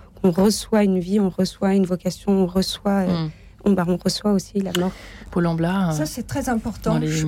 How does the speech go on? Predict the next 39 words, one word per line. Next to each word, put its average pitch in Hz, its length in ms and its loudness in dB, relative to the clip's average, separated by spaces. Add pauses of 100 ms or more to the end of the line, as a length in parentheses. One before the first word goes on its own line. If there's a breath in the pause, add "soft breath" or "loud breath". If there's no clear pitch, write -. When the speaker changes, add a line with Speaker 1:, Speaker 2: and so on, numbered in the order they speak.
Speaker 3:
je, 202 300 0 (100)
je 190 140 4
trouve, 208 480 4
je 190 140 2
rebondis 208 460 4
là-dessus 196 340 2
aussi. 202 400 4 (440 loud breath)
Euh, 185 600 6 (180)
on 240 40 6
voudrait 226 300 4
tout 262 160 0
contrôler 226 540 2 (300)
dans 170 100 2
la 170 120 4
vie. 170 220 0 (100)
Speaker 2:
Hmm. 202 140 -2
Speaker 3:
C'est 175 200 -2
tellement 214 480 4
Speaker 2:
Ah, 196 60 4
Speaker 3:
agréable 202 480 4
Speaker 2:
qui 233 40 2
le 185 60 0
dites-vous ? 185 580 -6
Speaker 3:
de 196 100 6
tout 294 220 2
contrôler. 240 540 2
Speaker 2:
Mais 180 140 0
oui. 202 240 2 (260 loud breath)
Speaker 3:
Et 269 160 6
en 302 100 6
fait, 359 380 2 (200)
on 247 120 4
se 294 160 0
rend 269 160 4
compte, 349 460 0
quand 220 180 2
on 208 100 6
est 208 60 6
malade, 220 580 4